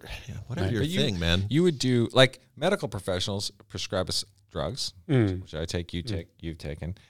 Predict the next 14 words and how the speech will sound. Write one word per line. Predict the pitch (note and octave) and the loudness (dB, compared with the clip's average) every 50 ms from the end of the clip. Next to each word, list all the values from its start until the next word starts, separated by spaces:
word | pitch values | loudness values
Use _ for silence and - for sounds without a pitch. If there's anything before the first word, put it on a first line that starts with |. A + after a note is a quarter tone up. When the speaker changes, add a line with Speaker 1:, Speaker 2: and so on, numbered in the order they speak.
| _ - | _ -6
Speaker 3:
And | C#2+ G2 G#2 | -2 0 2
we | G#2 G#2+ | 2 2
Speaker 1:
Yes. | G#2+ | 2
Speaker 3:
would | G#2 F#2+ E2 - | 2 0 -2 -2
take | - F3+ F3+ F3 - - | -2 -2 -2 -2 -2 -2
those | G#2 F#2+ F#2 F#2+ G2 - - - _ _ _ _ _ _ _ _ _ _ _ _ _ _ _ _ _ _ _ _ _ _ - | 0 2 2 2 2 0 -2 -2 _ _ _ _ _ _ _ _ _ _ _ _ _ _ _ _ _ _ _ _ _ _ -8
even | A#2 B2+ C3 | -6 -4 -4
if | B2 - | -4 -2
those | - A2+ G#2+ G#2 F#2+ - - | 0 0 2 2 0 0 -4
were | - F2 F#2+ F#2+ F#2 F#2 F2 F2 F2 F2+ G2 - - _ _ _ _ _ _ _ _ _ _ _ _ _ _ _ _ _ _ _ _ _ _ _ _ _ _ _ _ _ _ - A#2 | -4 -4 -2 -2 0 0 -2 -2 -4 -6 -10 -14 -20 _ _ _ _ _ _ _ _ _ _ _ _ _ _ _ _ _ _ _ _ _ _ _ _ _ _ _ _ _ _ -14 -6
pharmacologically | A#2 B2 A#2+ A#2+ A#2 - - A2+ G#2+ G#2+ G#2+ A2 - - - F2+ | -2 -2 0 0 -2 -2 0 2 2 2 2 -2 -4 -6 -6 -2
changing | - - B2 A2+ A2 G#2 G#2+ G2 | 0 0 2 2 2 0 0 2
stuff, | - - - - - - - - | 2 2 4 2 0 0 0 0
right? | F#2+ G2+ G2+ - | 0 0 0 0